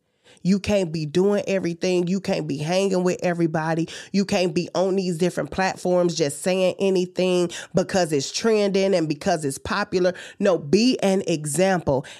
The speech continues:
And I deal with this a lot. I tell a lot of the homegirls who come to me for advice, you have to be an example.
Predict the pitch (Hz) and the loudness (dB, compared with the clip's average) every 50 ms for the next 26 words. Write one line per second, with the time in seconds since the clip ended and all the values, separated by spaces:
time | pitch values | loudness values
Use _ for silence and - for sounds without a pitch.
0 | - - 185 185 185 175 170 160 151 180 202 208 214 214 214 202 196 - 196 185 | -6 -2 0 2 2 2 0 -2 0 2 2 4 4 4 2 0 0 0 0 0
1 | 175 - 175 147 147 147 143 135 104 82 78 - - _ _ _ _ _ _ _ | 0 0 -2 -2 0 0 -2 -2 -4 -6 -8 -10 -14 _ _ _ _ _ _ _
2 | _ _ _ _ _ - - - - 190 196 - - 202 185 180 160 160 170 170 | _ _ _ _ _ -20 -16 -8 -4 -4 -2 2 2 4 4 4 2 2 2 0
3 | 165 175 190 180 185 180 175 190 185 190 190 180 175 170 170 165 165 - 185 165 | 0 0 0 0 0 0 2 2 2 2 2 2 0 2 2 2 2 0 -2 -2
4 | - 180 180 185 185 - - - 175 175 - - 170 170 160 151 151 151 165 185 | 0 0 0 0 0 -2 0 0 0 -2 0 0 0 2 2 0 0 -2 -2 0
5 | 202 196 170 156 151 - - - - - - - - - 165 202 240 220 208 226 | 0 0 0 -2 -4 -6 -16 -20 -20 -20 -20 -14 -6 0 2 2 4 4 2 0
6 | - 196 - - 190 170 151 190 202 208 202 196 185 170 156 156 156 190 196 190 | -2 -2 -2 -2 -2 0 0 0 2 4 4 4 4 0 0 0 0 2 2 2
7 | 175 - - 107 135 - | 0 0 -2 -2 -4 -4